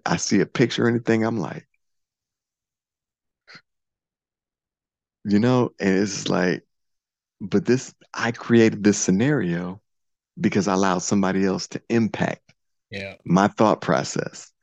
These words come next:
Speaker 1: So when I think about social media now, I'm like, "Bruh, imagine if you had not just your good friend that you just having a random conversation with,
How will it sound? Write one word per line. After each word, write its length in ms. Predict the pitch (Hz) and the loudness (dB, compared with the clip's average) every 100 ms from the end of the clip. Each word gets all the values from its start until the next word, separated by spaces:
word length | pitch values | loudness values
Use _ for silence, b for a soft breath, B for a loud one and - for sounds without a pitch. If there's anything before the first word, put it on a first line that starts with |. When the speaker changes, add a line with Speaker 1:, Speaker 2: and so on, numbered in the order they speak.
| B B B | B B B
Speaker 1:
So 300 | - - 92 | -2 4 6
when 260 | 90 92 95 | 8 6 6
I 120 | 98 | 2
think 240 | - 107 | 2 2
about 200 | 92 95 92 | 4 2 4
social 360 | 98 98 95 | 2 2 2
media 400 | 95 113 95 87 | 4 4 4 0
now, 240 | 82 87 82 | 0 -4 -4
I'm 180 | 95 92 | -4 -4
like, 280 | 92 90 - _ _ - | -6 -10 -14 _ _ -6
"Bruh, 360 | 170 - - - _ _ _ _ _ _ _ _ _ _ | -2 -2 -4 -12 _ _ _ _ _ _ _ _ _ _
imagine 580 | 87 85 98 123 117 98 | -2 2 4 4 4 4
if 140 | 90 - | 4 4
you 120 | 98 | 2
had 460 | 95 92 85 - - _ _ _ - | 2 -2 -2 -6 -10 _ _ _ -2
not 300 | 92 113 135 | 0 0 0
just 300 | 123 120 104 | 2 2 2
your 180 | 98 | 2
good 300 | 90 90 104 | 2 4 4
friend 420 | - - 113 104 95 | 2 0 2 4 2
that 160 | 90 | 2
you 140 | 104 92 | 0 0
just 240 | 107 98 | 0 0
having 180 | 104 95 | 0 -2
a 60 | |
random 320 | 90 95 92 85 | -2 -2 -2 -4
conversation 760 | 104 92 87 - 113 110 85 | -6 -6 -6 -2 -2 0 -4
with, 220 | 87 - | -4 -6